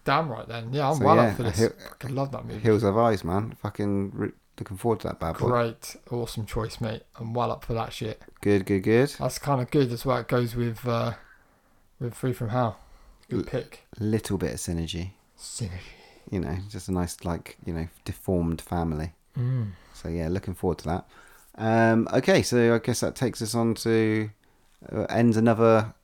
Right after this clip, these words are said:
Speaker 2: fantastic episode. We had loads of fun talking about the Joker
Speaker 1: Mm.
Speaker 2: and, uh, Maniac Cop. And, uh, on next episode, we are gonna be watching Free From Hell from
Speaker 1: Yep.
Speaker 2: Rob Zombie. Can't wait for that one. We will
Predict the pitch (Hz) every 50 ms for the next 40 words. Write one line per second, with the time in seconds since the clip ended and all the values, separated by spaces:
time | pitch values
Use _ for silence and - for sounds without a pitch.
0 | _ _ - - - 113 107 - - - 127 120 - - - 117 117 127 127 -
1 | - - 85 82 85 98 98 107 113 110 107 - - 110 104 95 - 104 104 104
2 | 98 95 98 - - 110 107 107 - - 123 131 143 - _ _ _ _ _ _
3 | - 127 123 127 131 123 117 104 101 101 104 95 107 104 104 110 110 110 110 110
4 | 104 76 - - 147 131 101 - - - 92 98 101 98 101 98 95 - 101 98
5 | 98 95 90 - - - - 107 107 107 113 120 120 - - - - - - 104
6 | 113 - - - - - 80 82 98 117 139 - - _ _ _ - - - -
7 | _ _ _ _ _ 101 107 110 110 110 110 110 110 104 - - 104 107 104 110
8 | 104 104 98 107 104 107 104 104 101 - - - _ - 107 104 - - - -
9 | 107 101 101 98 98 92 - - - - - 117 113 95 - 104 101 98 95 95
10 | 101 127 170 214 - _ _ _ _ _ _ _ _ _ _ - - - 98 95
11 | 98 101 95 - - 104 98 101 104 120 131 - - 117 104 104 104 95 - -
12 | 104 92 92 104 117 123 147 147 - _ - - - _ _ _ _ - 101 98
13 | 98 101 95